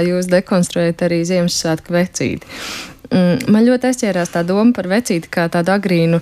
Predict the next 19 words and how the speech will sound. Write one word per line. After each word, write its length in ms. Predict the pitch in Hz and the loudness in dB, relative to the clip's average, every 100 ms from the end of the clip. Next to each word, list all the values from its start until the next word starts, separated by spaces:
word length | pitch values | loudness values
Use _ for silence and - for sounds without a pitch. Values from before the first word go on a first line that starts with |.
| - - | -4 -4
sociālās 920 | - 214 - 180 170 165 170 - - | 0 0 0 0 0 0 0 -2 -4
kontroles 960 | - 202 254 240 170 165 165 - - - 185 | -2 2 2 2 2 2 0 -2 -4 -4 0
instrumentu, 960 | 208 247 - 175 165 165 175 - 175 | 2 2 0 -4 -2 -2 -2 -2 -4
eh, 600 | - - 165 160 160 175 170 | -2 -6 -4 -6 -8 -6 -4
lai 160 | 160 | -4
koriģētu 540 | 165 196 180 165 156 170 | -2 -2 0 0 -2 -2
bērnu 260 | 196 175 | -2 0
uzvedību. 480 | 196 208 170 175 165 - - - - | 0 -2 -2 0 -2 -4 -16 -16 -6
Bet 240 | 190 - - - | -4 -4 -8 -2
kādas 400 | 247 247 208 - | 0 0 -2 -4
vēl, 240 | 226 269 220 | -2 0 0
jūs 220 | 180 180 | -2 -2
teiktu, 360 | 214 190 - 190 | -2 -4 -2 -2
ir 40 | 208 | 0
tās 480 | - 156 151 - 165 | 0 -2 -2 -2 -2
vecīšu 680 | 156 160 196 - 147 156 - | -2 0 -2 0 -2 -2 -2
funkcijas, 600 | 202 208 - 156 156 151 | 0 0 0 -2 -2 -4
ar 100 | 151 | -6
ko 140 | - | -2